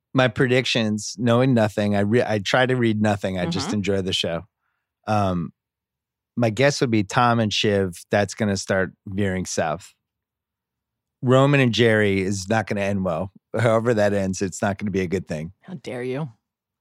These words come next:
Speaker 1: It's not gonna end well. It's just not. Um, and then Kendall,
Speaker 2: Mm-hmm.
Speaker 1: I would assume, would just keep bottoming out. I mean, I don't know how you do worse than waking up in a pile of your own shit and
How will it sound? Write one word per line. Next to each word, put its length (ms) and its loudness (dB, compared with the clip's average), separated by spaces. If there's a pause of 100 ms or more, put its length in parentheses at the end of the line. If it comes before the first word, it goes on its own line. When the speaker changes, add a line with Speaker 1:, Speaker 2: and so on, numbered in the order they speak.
(140)
Speaker 1:
It's 140 2
not 160 4
gonna 140 2
end 180 0
well. 220 -10
It's 180 0
just 160 -4
not. 280 -2 (640)
Um, 480 2 (600)
and 200 2
then 440 4 (360)
Kendall, 680 2
Speaker 2:
Mm-hmm. 240 -12 (420)
Speaker 1:
I 120 4
would 160 2
assume, 480 0
would 160 0
just 240 -4
keep 180 -2 (320)
bottoming 480 0
out. 240 -8 (680)
I 60 -2
mean, 120 4
I 100 4
don't 120 2
know 80 6
how 140 4
you 360 2
do 160 2
worse 300 0
than 340 -2
waking 340 0
up 160 0
in 60 0
a 60 -2
pile 260 0
of 140 -2
your 100 0
own 120 -2
shit 380 -2
and 200 -6